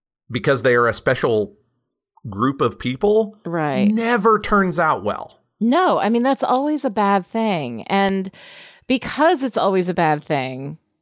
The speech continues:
Speaker 2: it feels weird to me that we sort of have this,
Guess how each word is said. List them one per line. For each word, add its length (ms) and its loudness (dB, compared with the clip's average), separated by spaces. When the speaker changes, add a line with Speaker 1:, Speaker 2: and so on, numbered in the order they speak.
Speaker 2:
it 160 4
feels 500 -2
weird 360 2
to 120 -4
me 240 0
that 160 -2
we 100 -2
sort 260 -2
of 80 -4
have 500 -2
this, 600 -2